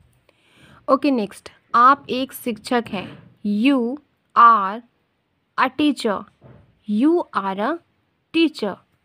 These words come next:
अगर आपने अपने साथ नोटबुक लेकर नहीं रखा है तो प्लीज़ आप नोटबुक लेकर बैठ जाइए और जिस सेंटेंस में और,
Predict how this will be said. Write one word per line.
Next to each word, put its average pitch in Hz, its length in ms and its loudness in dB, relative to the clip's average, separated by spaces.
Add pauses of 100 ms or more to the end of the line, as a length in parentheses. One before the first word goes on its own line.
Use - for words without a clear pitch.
(240)
अगर 254 220 -4
आपने 254 280 -4
अपने 247 280 -6
साथ 240 280 -6
नोटबुक 226 460 -2
लेकर 233 320 -2
नहीं 233 220 -2
रखा 233 260 -8
है 233 60 -6
तो 233 140 -6
प्लीज़ 240 340 -6
आप 226 160 -4
नोटबुक 220 420 -4
लेकर 220 340 -2
बैठ 208 280 -2
जाइए 220 340 -4
और 233 200 -2
जिस 277 360 -4
सेंटेंस 247 500 -4
में 233 200 -4 (480)
और, 214 340 -4